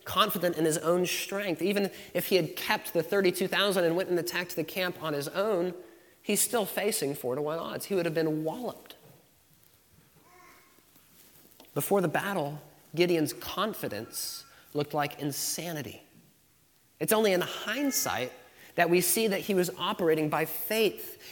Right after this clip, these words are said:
and that with God on his side, not only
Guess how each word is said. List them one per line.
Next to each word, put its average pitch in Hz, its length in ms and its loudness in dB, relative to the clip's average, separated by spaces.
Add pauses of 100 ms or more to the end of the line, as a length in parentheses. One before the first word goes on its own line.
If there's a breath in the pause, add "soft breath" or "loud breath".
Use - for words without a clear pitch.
(120)
and 190 140 2
that 185 140 6
with 143 260 -2
God 214 380 2
on 156 120 0
his 131 120 -2
side, 135 500 -2 (300 loud breath)
not 175 320 2
only 160 720 2